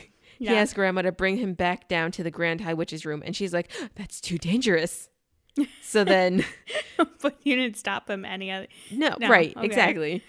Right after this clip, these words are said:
Speaker 2: All right,
Speaker 1: So then
Speaker 2: Grandma.
Speaker 1: I'm like, "What? Huh?" 'Cause she sneaks them into where they have to go by putting them into a knit sock and lowering them by the yarn down the wall because I guess Nicola happens to be directly under Gra-,
Speaker 2: I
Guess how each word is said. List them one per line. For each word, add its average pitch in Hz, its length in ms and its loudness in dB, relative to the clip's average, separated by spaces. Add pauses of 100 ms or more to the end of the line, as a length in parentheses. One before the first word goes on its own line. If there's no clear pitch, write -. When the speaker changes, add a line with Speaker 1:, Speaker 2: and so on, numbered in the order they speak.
Speaker 2:
All 277 80 0
right, 226 140 4
Speaker 1:
So 220 80 4
then 196 200 4
Speaker 2:
Grandma. 190 180 -2 (180)
Speaker 1:
I'm 202 160 0
like, 202 220 0
"What? 220 200 2
Huh?" 247 380 6 (260)
'Cause 233 200 2
she - 200 -4
sneaks 220 360 -4
them 214 320 -2
into 185 720 0
where 175 480 2
they 165 180 -2
have 170 240 -4
to - 80 -12
go 165 260 0
by 160 160 -2
putting 180 360 -2
them 170 160 -2
into 170 240 -4
a 160 80 0
knit 180 240 -2
sock 160 440 -2
and 170 180 -2
lowering 165 420 0
them 165 340 -4
by 170 220 0
the 165 80 -4
yarn 156 440 -4
down 165 360 -2
the 160 80 -4
wall 156 320 -2
because 160 300 -6
I 151 40 -8
guess 165 240 -8
Nicola 165 320 -4
happens 165 400 -8
to - 80 -16
be 170 100 -6
directly 151 460 -10
under 160 280 -12
Gra-, 156 280 -12
Speaker 2:
I 143 40 -16